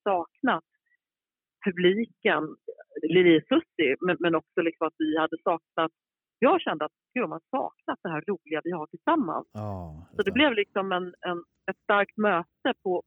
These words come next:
Speaker 1: på olika håll och kanter.
Speaker 2: Mm.
Speaker 1: Eh, och sen strax därefter så, så klev ju in då i Melodifestivalen tvåtusen nio
Speaker 2: Mm.
Speaker 1: med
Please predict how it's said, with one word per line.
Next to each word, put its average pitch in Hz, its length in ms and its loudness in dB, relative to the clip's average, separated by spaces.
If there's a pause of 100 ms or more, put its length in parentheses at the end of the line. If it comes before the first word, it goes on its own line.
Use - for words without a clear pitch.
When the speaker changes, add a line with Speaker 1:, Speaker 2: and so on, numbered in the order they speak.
Speaker 1:
på 202 160 0
olika 175 260 -6
håll 180 140 -4
och 175 80 -8
kanter. 180 640 -2 (160)
Speaker 2:
Mm. 90 220 -16 (180)
Speaker 1:
Eh, 165 420 -4 (240)
och 202 140 -12
sen 214 200 2
strax - 240 -4 (100)
därefter 196 420 -2
så, 165 240 -2 (200)
så 156 320 -8 (300)
klev 180 240 4
ju 160 200 0
in 254 140 2
då 151 180 2
i 156 340 -4 (180)
Melodifestivalen 165 760 0
tvåtusen 165 400 -2
nio 151 220 -2 (220)
Speaker 2:
Mm. 113 280 -8
Speaker 1:
med 160 80 -2